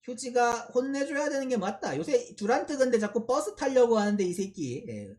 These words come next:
운전대 잡으세요, 당신. 예. 마치 하나간 손아섭 같습니다. 그렇지. 운전대 네가 잡으시기 바랍니다. 자꾸 쌍군 처 믿지 마시고요. 예.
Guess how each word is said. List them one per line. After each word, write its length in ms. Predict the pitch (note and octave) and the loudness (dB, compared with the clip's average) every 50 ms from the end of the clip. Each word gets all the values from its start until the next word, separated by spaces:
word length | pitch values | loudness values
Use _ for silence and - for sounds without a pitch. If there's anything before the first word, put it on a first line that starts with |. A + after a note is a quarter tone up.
| _ _ _ _ _ | _ _ _ _ _
운전대 380 | G3+ G#3+ A#3 D#4+ D4 D4+ C4+ A#3 | -4 -4 -2 0 4 4 4 4
잡으세요, 600 | - - - - - G4 - D4+ B3 G3+ D#3 - | 4 0 -6 -6 -6 -6 -2 0 2 2 2 0
당신. 500 | - C#3+ D#3 D#3+ F3+ E3 B2+ A2+ - - A#3+ | -2 -6 -8 -8 -8 -8 -8 -8 -10 -10 -12
예. 180 | G#2+ - - _ _ _ _ | -14 -14 -16 _ _ _ _
마치 240 | - G#3+ A#3+ - B3 | -10 -8 -6 -6 -6
하나간 500 | G#3+ - C4 C#4 D#4 D#4 D4+ C#4+ C4+ A#3+ | -4 -2 -2 0 0 0 2 2 0 0
손아섭 400 | G#3+ B3+ A#3+ C4+ D#4 D#4+ D4+ C#4 | 0 0 0 0 0 -2 -2 -4
같습니다. 720 | - A3+ G#3+ G#3+ F#3+ G3 G3 G3 F#3+ F#3+ E3 A#2+ G2+ A2+ - _ _ _ _ _ _ _ _ | -4 -4 -4 -4 -2 -2 -2 -2 -2 -4 -6 -6 -6 -10 -14 _ _ _ _ _ _ _ _
그렇지. 260 | - - - - - | -18 -16 -14 -12 -6
운전대 380 | E3 A3+ B3+ B3+ C#4 C4+ - G3+ | -4 -4 -2 -2 0 0 0 0
네가 300 | D3 D3 E3+ G#3 C#4 D4 | -2 -4 -6 -4 -4 -2
잡으시기 460 | C#4+ C4+ B3 B3 A3 A3 G#3+ G3 G3+ | 0 0 0 0 0 0 -2 -2 0
바랍니다. 600 | F#3+ F3 D#3+ E3 E3 F3 F#3 F#3+ - - B2 G#2 G#2 | 0 0 0 0 -2 -2 -6 -6 -8 -8 -10 -8 -10
자꾸 200 | - C3 - E3+ | -12 -12 -12 -12
쌍군 400 | E3 - G3 A3 A3+ G#3+ G#3+ G3+ | -12 -8 -6 -4 -2 -2 -2 -2
처 140 | - - | -2 -4
믿지 240 | F3+ F3 F3 G3+ F#3+ | -6 -6 -6 -8 -8
마시고요. 600 | D#3+ C3+ C3 - G3 G3 G3+ E3+ A#2 G2+ B2 - - | -6 -6 -6 -6 -4 -4 -4 -4 -4 -6 -10 -12 -14
예. 300 | - G#2 F2+ - - _ | -14 -14 -14 -16 -20 _